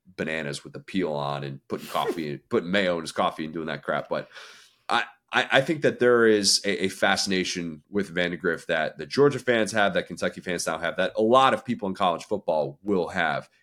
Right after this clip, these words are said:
So we'll, we'll dig into that probably at a different time. But those two quarterbacks who hit the portal for Kentucky in anticipation of this move, that Kentucky would say, "We wanna go to the portal to get our next starter." Kaiya Sheron, Destin Wade,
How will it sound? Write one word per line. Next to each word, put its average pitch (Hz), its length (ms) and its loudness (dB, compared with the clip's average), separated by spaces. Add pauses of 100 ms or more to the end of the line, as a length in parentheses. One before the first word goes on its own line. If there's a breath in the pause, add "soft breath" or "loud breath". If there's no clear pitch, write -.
(140)
So 104 160 4
we'll, 110 260 2
we'll 156 320 2 (240)
dig 127 220 2
into 98 280 0
that 78 260 0
probably 90 320 -2
at 82 60 -2
a 76 40 -8
different 78 260 -8
time. 71 140 -12 (340 soft breath)
But 143 80 -4
those 147 180 0
two - 180 -2
quarterbacks 127 500 0 (320)
who 123 100 2
hit 123 100 2
the 131 60 -8
portal 98 400 0
for 95 280 -2
Kentucky 82 580 -10 (640 soft breath)
in 107 100 2
anticipation 98 800 -4
of 78 200 -4
this 78 220 -6
move, 76 160 -8
that 78 140 -6
Kentucky 92 400 -6
would 82 200 -8
say, 85 420 0
"We 135 120 2
wanna 131 220 2
go 110 100 0
to 104 80 0
the 90 80 -4
portal 90 460 0 (180 loud breath)
to 98 220 -8
get 104 220 2
our 85 180 -2
next 76 300 -8
starter." - 400 -8 (460)
Kaiya 120 220 4
Sheron, 113 520 0 (340)
Destin 92 400 0
Wade, 67 260 -6